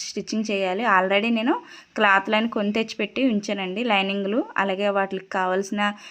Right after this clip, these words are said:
మెటీరియల్, ఆ, లేసులు అన్నీ తెచ్చుకోవాలన్నమాట. అవి ఏమి లేవు, తెచ్చిపెట్టుకోవాలి. తెచ్చుకున్న తర్వాత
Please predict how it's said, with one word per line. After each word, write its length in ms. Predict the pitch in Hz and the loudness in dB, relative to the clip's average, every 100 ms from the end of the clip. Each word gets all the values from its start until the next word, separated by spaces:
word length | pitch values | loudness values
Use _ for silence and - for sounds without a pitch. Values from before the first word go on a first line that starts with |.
| - - | -12 -4
మెటీరియల్, 520 | 196 208 202 190 196 196 190 | 0 2 0 0 -2 -2 0
ఆ, 120 | 180 180 175 180 | 0 0 -2 0
లేసులు 380 | 190 190 190 196 | 0 0 -2 -4
అన్నీ 180 | 180 208 | -2 0
తెచ్చుకోవాలన్నమాట. 840 | 208 180 - 196 185 180 180 180 233 | -2 -2 0 2 2 -2 -6 -4 -2
అవి 180 | 175 180 | 0 0
ఏమి 200 | 202 220 | 0 0
లేవు, 340 | 185 180 190 392 262 | 0 0 -2 -2 -2
తెచ్చిపెట్టుకోవాలి. 800 | 208 - 208 208 190 175 185 453 - - - - | -2 -4 -8 -4 -2 -2 -2 -4 -6 -20 -20 -2
తెచ్చుకున్న 480 | 233 233 - 294 277 277 | 0 0 2 4 4 4
తర్వాత 440 | 226 220 226 | 4 6 4